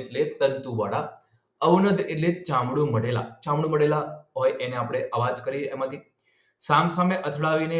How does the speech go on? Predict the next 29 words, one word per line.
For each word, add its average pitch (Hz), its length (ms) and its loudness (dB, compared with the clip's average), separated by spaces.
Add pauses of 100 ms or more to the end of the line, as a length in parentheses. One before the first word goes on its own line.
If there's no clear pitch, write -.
(120)
વગાડવામાં 139 640 2
આવે 131 160 -2 (100)
તેવા, 131 200 -2 (180)
બરાબર. 131 300 -4 (920)
સુશીલ 156 460 -4
એટલે 147 220 2
ફૂંક 135 180 -6 (120)
વડે 113 160 0 (120)
વાગતા, 98 400 -6
એમ 113 80 -6 (120)
ચાર. - 160 -6 (1040)
પણ 175 260 6
કેટલાક 175 320 2 (120)
સાજિંદાઓ 156 540 4 (100)
છે 120 140 -4 (200)
એ 151 120 0
વાદ્યના 135 380 0
સાડા 127 200 -4
ત્રણ 123 280 -4
પ્રકાર 107 220 -2 (100)
ગણાવે 101 340 -2
છે. - 140 -20
કેમ? 180 120 6 (460)
એમના 185 220 4
મત 180 220 6
મુજબ 185 260 -2
પહેલા 151 260 2
ત્રણ 165 260 -2
વાદ્યો 160 280 -2